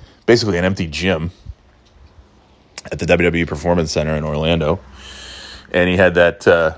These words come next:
WrestleMania quote-unquote match with Bray Wyatt, which was not at all a match, but it was very entertaining.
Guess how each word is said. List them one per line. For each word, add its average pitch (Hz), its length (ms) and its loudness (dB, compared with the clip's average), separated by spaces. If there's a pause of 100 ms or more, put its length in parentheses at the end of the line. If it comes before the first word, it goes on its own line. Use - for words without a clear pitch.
WrestleMania 90 680 0 (260)
quote-unquote 92 480 2
match 87 440 0 (680)
with 87 180 -2
Bray 87 160 4
Wyatt, 80 420 2 (600)
which 85 180 -6
was 78 260 -8 (800)
not 101 220 4
at 90 40 -4
all 87 180 0
a 76 60 -8
match, 80 460 0
but - 80 -6
it 78 60 -6
was 78 140 -10
very 85 240 2
entertaining. 76 540 -6